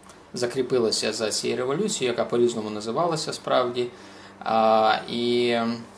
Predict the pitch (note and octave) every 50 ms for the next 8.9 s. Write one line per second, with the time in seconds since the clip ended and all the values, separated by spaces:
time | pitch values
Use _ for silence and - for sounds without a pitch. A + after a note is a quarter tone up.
0 | - - - - - - - - - - - - - - - A#2+ A#2 A2+ A2+ A2+
1 | A2+ A2+ A2+ A2 A2 A2 A2 A2 A2 A2 A2 - - - A#2 - - - - C#3+
2 | C#3 C#3 B2 - A#2+ - - A#2+ - - B2 A#2 A#2 A2+ - - A#2+ A#2+ A#2+ B2
3 | B2 B2 - - B2 A#2 A#2 A#2 A#2 A#2 A#2+ A#2+ A#2+ A#2 A2+ A#2 A#2+ A#2 - -
4 | C3 C3 C3+ B2+ - - B2+ A#2 A2+ A2+ A2+ A2 A#2+ B2 A#2+ A#2+ B2 B2 B2 B2
5 | B2 A#2+ A#2+ A#2 - A2+ - A#2+ A2+ - - A#2+ A2+ - - A#2+ A2+ - - A2+
6 | A#2 A2+ A2+ - - - - - - - - - - - - A#2+ A#2 A#2+ A#2+ A2+
7 | A2+ A2+ A2+ A2+ A#2 - - - - A2+ A2+ A2 A2+ A2+ - - - - - -
8 | - - - - - B2 A#2+ A#2+ A#2+ A#2+ A#2+ A2+ - D3+ E3 F3 F3 E3+ E3+